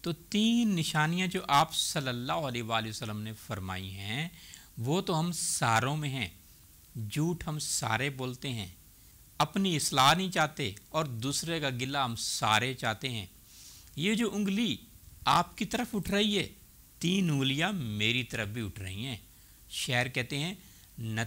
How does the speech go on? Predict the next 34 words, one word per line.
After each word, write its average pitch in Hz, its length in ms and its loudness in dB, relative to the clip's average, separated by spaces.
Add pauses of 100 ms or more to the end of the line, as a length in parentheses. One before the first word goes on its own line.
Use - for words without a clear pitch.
(100)
تھی 147 280 -2
جب 127 240 -2
اپنے 127 460 -2
حال 107 420 2
کی 113 200 -4
خبر، 113 420 -4 (420)
دیکھتے 131 640 0
رہے 123 240 -2
لوگوں 113 480 -4
کے 151 180 -8 (120)
عیب 101 240 -4
و 95 180 -6
ہنر۔ 127 160 -4 (580)
پھر 175 260 -2
جب 185 180 0 (140)
پڑی 185 440 -2
اپنے 185 360 -8
ہی 165 380 -2
گناہوں 131 480 -2
پر 147 180 -4
نظر، 104 460 -4 (460)
نگاہ 120 560 0
میں 127 220 -4
کوئی 123 240 -4
اور 110 240 -2 (400)
برا 107 520 0
نہ 92 100 -8
رہا۔" 104 360 -4 (760)
اور 156 200 4
میں 165 180 0
یہ 117 240 2
بھی 123 120 2
بتا 151 360 2
دوں، 147 200 -4